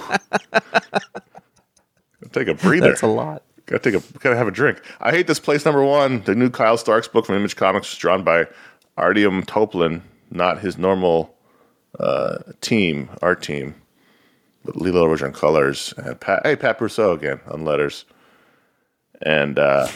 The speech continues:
Speaker 1: When
Speaker 2: at
Speaker 1: you
Speaker 2: first
Speaker 1: hear
Speaker 2: I wasn't
Speaker 1: Pat,
Speaker 2: going
Speaker 1: wh-, when you hear the name Pat Brousseau, do you think of a Cajun person? I
Speaker 2: Yes.
Speaker 1: think of that guy from, uh, oh, what was the Donald Logue show?
Speaker 2: Oh, uh, it
Speaker 1: Nothing.
Speaker 2: was, uh,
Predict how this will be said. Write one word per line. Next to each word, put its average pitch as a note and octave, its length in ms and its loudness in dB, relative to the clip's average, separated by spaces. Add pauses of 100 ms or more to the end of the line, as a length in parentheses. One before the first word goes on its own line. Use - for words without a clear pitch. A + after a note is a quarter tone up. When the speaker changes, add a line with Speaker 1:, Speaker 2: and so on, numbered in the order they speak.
(120)
Speaker 1:
When D3 180 0
Speaker 2:
at F3+ 100 4
Speaker 1:
you A3 40 2
Speaker 2:
first A3+ 160 4
Speaker 1:
hear A#3+ 100 4
Speaker 2:
I E3 40 2
wasn't C3 340 0
Speaker 1:
Pat, A2+ 240 0
Speaker 2:
going F3 140 -2
Speaker 1:
wh-, - 440 -20
when D3+ 120 0
you G#3 100 2
hear G3+ 180 0
the E3 120 2
name D#3 200 0
Pat C3 280 -2
Brousseau, A#2+ 540 0 (520)
do A2+ 140 -2
you C3 220 0
think D3+ 240 -2
of A#2+ 80 -2
a A#2+ 60 -2
Cajun A2 500 -2
person? C3 480 -2
I - 40 0
Speaker 2:
Yes. E3 180 4
Speaker 1:
think F3+ 120 2
of D3+ 80 2
that B2+ 220 0
guy A#2 320 2
from, A2 400 0
uh, F#2+ 400 0 (180)
oh, B2 160 0
what A#2+ 60 -2
was B2 140 0
the B2 100 2
Donald A2+ 300 2
Logue A2+ 240 2
show? A#2+ 380 2 (800)
Speaker 2:
Oh, A#2+ 280 4
uh, F2+ 60 8
it - 60 6
Speaker 1:
Nothing. F#2 140 6
Speaker 2:
was, G2 180 0
uh, D#2+ 560 4